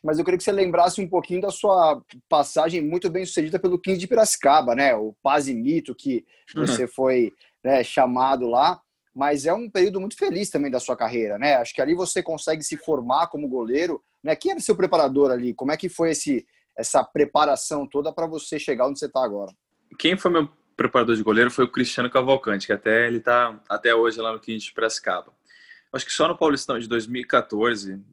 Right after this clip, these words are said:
Speaker 2: do-, aqueles três meses lá, que foi o Thiago. O Thiago, é, trabalhando na Penapolense, enfim. Se não, foi sempre ele.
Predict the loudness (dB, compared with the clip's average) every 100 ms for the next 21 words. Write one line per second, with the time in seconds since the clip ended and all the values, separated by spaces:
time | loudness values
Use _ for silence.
0 | _ -6 -4 -6 -6 -8 -8 0 0 0
1 | -2 -2 -2 0 0 0 -6 -2 -2 -2
2 | -6 -8 -8 -2 0 2 0 -2 -8 -14
3 | -16 -16 -16 -4 0 0 -2 -10 -14 _
4 | -6 -4 -2 -2 -4 -4 -2 -2 -4 -6
5 | -6 -6 -6 -6 -10 -12 -16 -18 _ -2
6 | 2 4 4 0 0 0 4 6 6 2